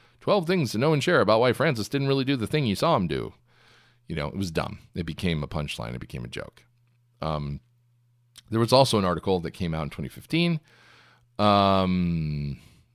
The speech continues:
and it was about when the Pope met with Evo Morales, the socialist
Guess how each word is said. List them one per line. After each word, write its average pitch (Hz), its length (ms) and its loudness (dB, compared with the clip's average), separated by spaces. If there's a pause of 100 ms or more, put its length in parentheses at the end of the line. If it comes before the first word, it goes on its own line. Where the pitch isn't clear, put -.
(140)
and 87 100 -2
it 95 40 0
was 95 160 -2
about 90 400 2
when 92 260 0
the 85 60 -2
Pope - 600 0
met 104 480 0
with 90 680 -4 (120)
Evo 123 400 0
Morales, 80 840 -2
the 69 360 -14 (520)
socialist - 1000 2